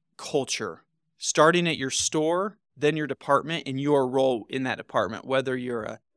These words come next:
lot tech, lube tech, salesperson, sales manager, desk manager, technician. What is your culture that you think your culture is, and what do you think other people see your culture?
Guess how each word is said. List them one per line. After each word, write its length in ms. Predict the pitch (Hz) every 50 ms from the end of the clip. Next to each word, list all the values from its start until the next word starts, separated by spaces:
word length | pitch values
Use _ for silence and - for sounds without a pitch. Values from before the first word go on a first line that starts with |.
| _ _ _ _
lot 320 | 131 135 143 151 151 120
tech, 280 | - - 151 135 - -
lube 260 | 131 139 143 139 131
tech, 280 | - - 135 113 101 -
salesperson, 840 | - - - 139 135 131 - - - 123 120 113 - - 113 113 120 _ _ _ _ _ _
sales 520 | - - - - 139 135 135 135 127 -
manager, 440 | 135 123 120 123 120 117 107 - 113
desk 360 | 113 113 143 135 131 - -
manager, 520 | - 131 123 117 117 123 - 113 110 113 113 104 -
technician. 680 | - 139 131 - - 143 135 127 - - 107 92 101 - _ _ _ _ _ _ _ _ _ _ _ _
What 500 | - 127 131 131 139 147 165 202 - -
is 240 | - 196 196 165 147
your 240 | 147 151 156 151 147
culture 800 | - - - - 156 147 143 - - 139 120 120 143 165 - _ _ _ _ _ _ _ -
that 140 | 139 123 - 123
you 600 | 123 131 131 139 147 160 170 175 175 185 175 170 - _ -
think 360 | - - 170 165 170 170 -
your 120 | 170 156
culture 420 | - - 170 156 151 - - 151 143
is, 260 | 135 147 160 165 -
and 180 | - - 135 135
what 140 | 139 143 135
do 60 | 151
you 80 | 143 131
think 280 | - 135 120 117 - _
other 240 | 131 127 120 123 120
people 360 | - - - 113 - - 110
see 220 | - - - 113
your 140 | 107 98 92
culture? 540 | 90 - - 101 90 - - - - - -